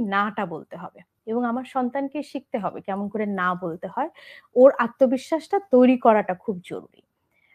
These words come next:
আম, মাদকের আর ভয়ও থাকবে,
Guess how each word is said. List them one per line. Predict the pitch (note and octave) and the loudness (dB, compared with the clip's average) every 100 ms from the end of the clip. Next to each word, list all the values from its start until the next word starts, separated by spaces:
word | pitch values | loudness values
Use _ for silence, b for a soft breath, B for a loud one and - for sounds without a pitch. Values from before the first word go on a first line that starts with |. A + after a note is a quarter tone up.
| _ - | _ -12
আম, | - G3 G#3 - _ _ _ _ _ _ _ _ _ _ | -10 -10 -12 -20 _ _ _ _ _ _ _ _ _ _
মাদকের | B3 A#3+ B3 C4 C4+ | 2 4 4 4 4
আর | B3 B3 G3+ | 4 2 -4
ভয়ও | F#3 A#3 B3 | 2 4 4
থাকবে, | C4 C4 A#3+ | 2 -4 -4